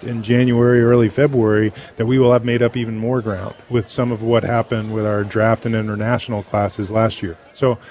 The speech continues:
we're excited about where we are. We do see ourselves on that path. We just hope we're a little further down that path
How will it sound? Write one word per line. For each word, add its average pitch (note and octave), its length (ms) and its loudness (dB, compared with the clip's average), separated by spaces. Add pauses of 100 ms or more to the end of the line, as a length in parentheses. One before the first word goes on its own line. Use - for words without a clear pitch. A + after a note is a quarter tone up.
(360)
we're E3+ 140 4
excited C#3+ 420 -2
about D3+ 220 0
where D3+ 220 2
we D3 160 2
are. D3+ 280 2
We C3+ 160 0
do B2 240 2
see D3 240 2
ourselves C#3 460 0
on C#3 120 0
that C3+ 140 0
path. D3 360 -4
We C3 80 -2
just A2+ 200 -6
hope C#3 300 2
we're C3+ 120 4
a A#2+ 40 2
little B2+ 280 2
further C3 460 4
down A#2 280 2
that A2 200 -2
path A2+ 400 -2